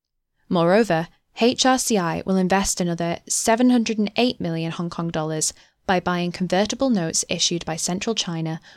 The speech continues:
with a coupon rate of five percent, equating to a nine percent yield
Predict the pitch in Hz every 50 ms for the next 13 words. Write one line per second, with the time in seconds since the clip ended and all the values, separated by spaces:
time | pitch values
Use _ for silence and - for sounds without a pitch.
0 | - - 196 185 190 - - 277 277 - 202 180 170 160 160 - - 202 - -
1 | 160 156 - - 180 - 233 214 175 - - - - - _ _ _ _ _ _
2 | _ _ - 208 202 - 214 233 226 - 254 226 208 - - 170 165 170 165 170
3 | 185 208 233 226 - 262 254 - 202 190 185 185 185 180